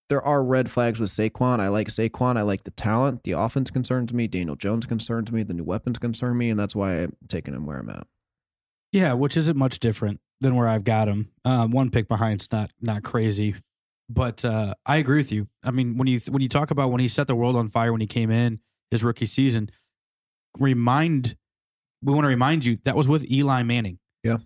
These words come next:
Speaker 2: So completely different quarterback, completely different circumstances, and they really didn't have a ton of talent outside of, um, your,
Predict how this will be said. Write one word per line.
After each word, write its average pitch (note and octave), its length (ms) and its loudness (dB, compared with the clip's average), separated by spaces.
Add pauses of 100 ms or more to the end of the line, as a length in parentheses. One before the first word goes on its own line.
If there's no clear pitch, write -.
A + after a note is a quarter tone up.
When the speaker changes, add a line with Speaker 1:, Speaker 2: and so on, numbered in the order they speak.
Speaker 2:
So A#2+ 420 0
completely C#3+ 560 0
different D3 280 0
quarterback, A#2 640 0
completely C#3 420 -2
different C3 380 -2 (180)
circumstances, A2+ 800 -2 (480)
and C#3+ 140 2
they C#3+ 80 4
really D#3+ 260 4
didn't D#3 180 0
have D3 220 2
a C3+ 40 0
ton C3+ 200 0
of A#2 60 -2
talent D3 360 0
outside B2 640 0
of, A#2+ 560 2
um, G#2 420 0 (460)
your, B2 140 2